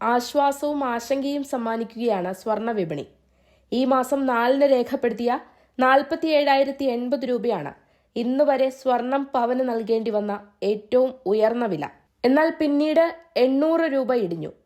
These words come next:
തുടർച്ചയായി വില കുറഞ്ഞ് ഈ മാസം പതിമൂന്നിന് നാൽപത്തിയ്യായിരത്തി മുന്നൂറ്റി ഇരുപത് രൂപ വരെ താഴ്ന്നു. പിന്നീട് വീണ്ടും കയറി നാൽപത്തിയാറായിരം കടന്ന് കുതിച്ചു. ഇന്ന് വില കുറഞ്ഞിരിക്കുകയാണ്. ശനിയാഴ്ച വില കുറയുന്നത്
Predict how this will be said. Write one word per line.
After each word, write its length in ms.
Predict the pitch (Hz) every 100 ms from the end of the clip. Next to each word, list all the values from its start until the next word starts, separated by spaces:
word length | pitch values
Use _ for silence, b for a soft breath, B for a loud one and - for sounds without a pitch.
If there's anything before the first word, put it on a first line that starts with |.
| _ _ 254
തുടർച്ചയായി 640 | 269 277 294 339 311 302
വില 260 | 254 262
കുറഞ്ഞ് 420 | 269 269 262 269 269 -
ഈ 100 | 233
മാസം 400 | 269 269 262 285 269
പതിമൂന്നിന് 800 | 240 220 247 269 214 151 - -
നാൽപത്തിയ്യായിരത്തി 1040 | 208 240 247 294 294 262 254 254 254 262 277
മുന്നൂറ്റി 540 | 247 233 247 262 269
ഇരുപത് 340 | 247 240 262
രൂപ 220 | 262 240 233
വരെ 200 | 208 214
താഴ്ന്നു. 420 | 214 170 156 143 _ _ _ _ _
പിന്നീട് 340 | 247 240 269 285
വീണ്ടും 420 | 262 254 254 277 269
കയറി 280 | 233 233 285
നാൽപത്തിയാറായിരം 1080 | 233 226 240 277 277 247 233 247 262 269 262
കടന്ന് 220 | 220 202 214
കുതിച്ചു. 380 | 190 156 - - _ _ _ _ _ -
ഇന്ന് 600 | 262 285 339 392 - 208
വില 200 | 269 285
കുറഞ്ഞിരിക്കുകയാണ്. 880 | 285 262 254 254 226 214 196 156 135 _ _ _ _ _
ശനിയാഴ്ച 560 | - 262 254 262 277 330
വില 220 | 302 294
കുറയുന്നത് 600 | 285 277 269 262 254 269